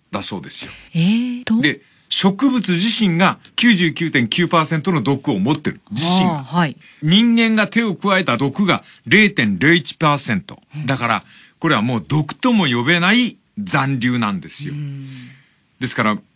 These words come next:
Speaker 1: もっと考えてみてくれと。あの、ん-、農薬を批判する人の中で、昔のまんまの農薬のことを言ってる人がいる。
Speaker 2: はい。
Speaker 1: それから、国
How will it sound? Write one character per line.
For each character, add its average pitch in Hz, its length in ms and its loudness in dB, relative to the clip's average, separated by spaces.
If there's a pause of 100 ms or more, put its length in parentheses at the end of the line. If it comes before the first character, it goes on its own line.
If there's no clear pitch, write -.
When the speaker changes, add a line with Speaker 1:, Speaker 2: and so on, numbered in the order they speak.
(120)
Speaker 1:
も 165 280 4
っ - 40 -6
と - 220 -4
考 - 60 -16 (340)
え 277 120 2
て 202 100 0
み 160 120 2
て 135 100 2
く 113 100 -8
れ 98 140 -6
と。 90 220 -10 (560)
あ 101 100 -8
の、 87 220 -8 (520)
ん-、 147 460 -2
農 185 240 4
薬 180 220 2
を - 20 -6 (100)
批 143 200 2
判 185 180 4
す 180 100 -2
る 170 120 -2
人 160 140 -6
の 131 80 -2
中 92 180 -6
で、 85 80 -6
昔 190 420 2
の 269 100 -8
ま 220 140 -4
ん 208 100 -8
ま 226 140 2
の 226 80 6
農 185 220 6
薬 175 200 2
の 170 140 0
こ 151 120 -6
と 151 100 -2
を 131 60 2
言 107 80 0
っ - 20 -6
て - 180 -2
る 117 60 -2
人 - 180 -4
が 101 180 -4
い 101 120 -2
る。 101 180 -4
Speaker 2:
は 156 140 -10
い。 143 100 -14 (720)
Speaker 1:
そ 135 60 -6
れ 131 40 -2
か 127 140 -2
ら、 117 200 0 (720)
国 139 200 -2